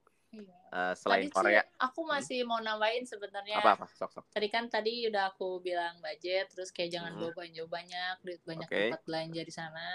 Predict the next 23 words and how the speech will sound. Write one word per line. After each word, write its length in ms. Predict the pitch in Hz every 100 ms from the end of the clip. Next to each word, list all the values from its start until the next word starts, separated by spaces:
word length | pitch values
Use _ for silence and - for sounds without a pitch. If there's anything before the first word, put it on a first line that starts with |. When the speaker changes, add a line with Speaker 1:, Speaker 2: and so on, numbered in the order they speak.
| 190
Speaker 1:
terus 380 | - 180 190 - - - - _
pastiin 500 | 180 180 180 180 180
bawa 240 | 175 170
power 240 | 175 170 170
bank, 680 | 170 170 175 180 190 202 -
colokan 640 | - 185 180 175 - 190
juga 400 | 202 185 185 196
sangat, 320 | - 196 185 180
karena 340 | - 180 190 196
di 80 |
sana 320 | 190 175 175 190
sangat 240 | 185 185
minim 300 | 185 170 175
ya, 140 | 190 175
guys. 800 | 160 151 156 160 175 180 - - - _ 349 - _ _ _ _ _
Di 180 | 190 190
McD, 560 | 185 180 - 185 185 - _ _ _ _ _
di, 240 | 175 185 175
pokoknya 320 | - 208 240 247
colokan 360 | 233 220 220
tuh 100 | 220
minim, 300 | 247 240 247
Kak. 260 | 254 269